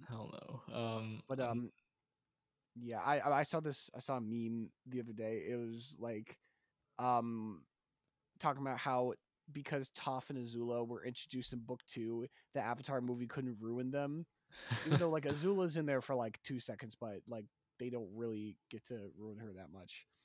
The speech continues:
Speaker 1: Okay.
Speaker 2: But, uh, this, this movie is really, really bad. And I remember
Speaker 1: Yeah.
Speaker 2: reading something. So, uh, M. Night Shyamalan, before directing this, he directed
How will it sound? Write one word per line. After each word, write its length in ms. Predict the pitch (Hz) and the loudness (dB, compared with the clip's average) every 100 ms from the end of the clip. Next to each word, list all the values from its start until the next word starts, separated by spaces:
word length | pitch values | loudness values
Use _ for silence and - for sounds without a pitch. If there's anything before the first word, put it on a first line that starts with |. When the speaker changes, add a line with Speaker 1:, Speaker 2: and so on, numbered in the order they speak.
| - - - | -20 -20 -12
Speaker 1:
Okay. 440 | 117 123 - - - | -10 -10 -12 -12 -4
Speaker 2:
But, 140 | 143 | -2
uh, 260 | 139 127 127 | 0 2 0
this, 420 | 165 - - - - | -2 -4 -6 -6 -6
this 220 | 135 - | -6 -4
movie 420 | 120 117 104 98 | -4 -4 -6 -6
is 440 | 95 90 123 - - - 110 120 101 | -8 -10 -14 -16 -18 -18 -18 -14 -4
really, 460 | 143 175 180 180 | 0 2 2 2
really 280 | 156 135 127 | 0 0 0
bad. 460 | - 104 92 82 82 | -4 -8 -6 -6 -6
And 160 | 117 - | -2 2
I 80 | |
remember 460 | 196 214 175 135 117 | 4 4 2 0 -2
Speaker 1:
Yeah. 60 | 143 - _ - - | -6 -16 _ -20 -14
Speaker 2:
reading 420 | 135 147 185 147 | -8 -4 -2 -2
something. 460 | - 123 - 113 92 | -4 -8 -8 -12 -8
So, 520 | - 143 131 127 131 - _ _ _ _ - _ _ _ _ _ _ _ _ _ 135 | -2 2 4 4 0 -6 _ _ _ _ -20 _ _ _ _ _ _ _ _ _ 2
uh, 160 | 135 - | 2 2
M. 120 | 180 | 0
Night 160 | 185 147 | -2 0
Shyamalan, 540 | 160 147 135 123 120 | 0 0 2 0 -2
before 680 | 117 - 196 202 147 127 101 _ 131 | -6 -2 2 4 4 2 -2 _ -10
directing 420 | 131 120 110 117 | -2 -2 -2 -6
this, 180 | 104 104 | -6 -6
he 120 | 131 | -4
directed 640 | 127 120 117 - 123 120 | -2 0 -2 0 -2 0